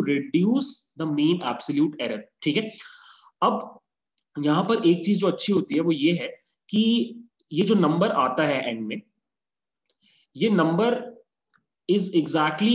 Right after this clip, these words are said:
in the units of y। मतलब कि अगर मान लो आपका एक्स है सीजीपीए और आपका वाई है कि package कितने का लगेगा in एलपीए,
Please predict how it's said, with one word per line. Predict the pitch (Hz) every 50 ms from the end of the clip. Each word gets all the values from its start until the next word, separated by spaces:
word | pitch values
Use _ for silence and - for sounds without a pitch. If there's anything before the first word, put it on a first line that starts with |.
| 233 202
in | 185 185
the | 180 -
units | 190 151 151 151 156 170 214 214 - -
of | 160 127 147 170 - - - _ - 117 - 117
y। | 113 113 110 107 104 107 _ _ _ _ _ _ _ _ _ _ _ _ _ _ _ _ _ - -
मतलब | 131 131 131 - 185 190 190
कि | - 131 120 143 - -
अगर | 135 135 147 147
मान | 151 143 139 143
लो | 151 170
आपका | - 143 139 - - 170 - -
एक्स | 139 160 170 - - - - - -
है | 156 170
सीजीपीए | 170 - 170 151 147 170 180 175 - 107 104 - - _ _ _ _ _ _ _ _ _ _ _ _ _ _ _ _ _ _ _ _ _ -
और | 135 135
आपका | 135 135 - - 175
वाई | 156 131 120 127 143 151
है | 160 165 160
कि | - 180 - -
package | 156 139 139 - - 190 185 -
कितने | - 180 - - 180 170
का | 175 170
लगेगा | 156 135 131 135 127 120 131 156 - - - _ _ _ _ _ _ _ _ -
in | 165 170 196 202 -
एलपीए, | 175 151 156 170 185 180 - 180 175 165 123 107 104 -